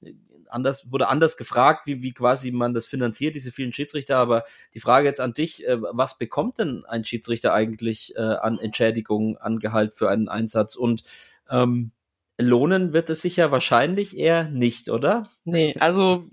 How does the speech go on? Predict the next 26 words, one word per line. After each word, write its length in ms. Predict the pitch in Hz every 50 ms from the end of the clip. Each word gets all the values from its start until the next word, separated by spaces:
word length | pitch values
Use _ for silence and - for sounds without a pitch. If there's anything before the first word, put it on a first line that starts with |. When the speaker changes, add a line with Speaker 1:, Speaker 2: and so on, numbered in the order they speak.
| - -
Speaker 2:
aus 220 | - 175 196 - -
finanziellen 640 | - 233 226 220 214 - - 220 208 262 277 254
Gründen 260 | 233 220 254 269 269 233
macht 200 | 220 220 220 247
das 120 | 233 185
niemand 340 | 202 208 214 220 190 170 -
von 200 | - - 156 147
uns. 340 | 151 - 160 170 175 - -
Ähm, 300 | - 165 170 175 175 - - - - -
wir 120 | - 185 202
kriegen 280 | - - 240 220 208
Spesen, 680 | 190 - - - 185 202 233 269 262 269 285 269 277 269 _ - - - - - - -
ähm, 540 | 190 202 208 208 208 202 202 202 196 185 - _
für 160 | - - 202 196
so 140 | 180 196
einen 80 | 190 208
Turniertag 720 | - - 202 202 208 226 262 247 - 262 220 214 214 220
sind 180 | - - 208 208
das 160 | 214 208 -
dreißig 500 | - - 170 170 190 180 - - - -
Euro, 460 | - 196 208 240 240 240 240 240 233
für 200 | 233 - - 196
einen 120 | 190 190 185
Erstliga-Einsatz 1120 | - - 165 202 - - - 202 196 202 196 185 - - - 185 202 208 185 180 170 -
auch, 460 | - - - 190 214 240 240 240 -
wobei, 500 | - 175 - 165 170 175 185 185 190 165